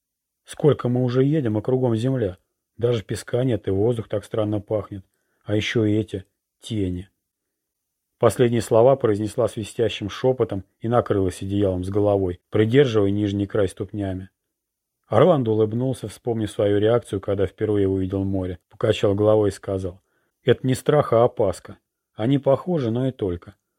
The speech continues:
Опаска, она даже полезна. Ведь беспечные погибают первыми, уж я-то знаю".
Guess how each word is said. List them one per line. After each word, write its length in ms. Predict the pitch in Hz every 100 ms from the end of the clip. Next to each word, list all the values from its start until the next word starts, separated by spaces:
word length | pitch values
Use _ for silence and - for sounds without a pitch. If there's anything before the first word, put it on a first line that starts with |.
| _
Опаска, 720 | - 101 147 160 - 98 95
она 160 | 104 131
даже 220 | 131 127
полезна. 560 | - 147 117 87 90 92 _ _ _ _
Ведь 160 | 120
беспечные 580 | 117 123 - 165 - 101
погибают 560 | 92 101 104 107 101 -
первыми, 460 | 101 92 87 95 - -
уж 180 | 107 123
я-то 260 | 110 110
знаю". 440 | 101 104 95 90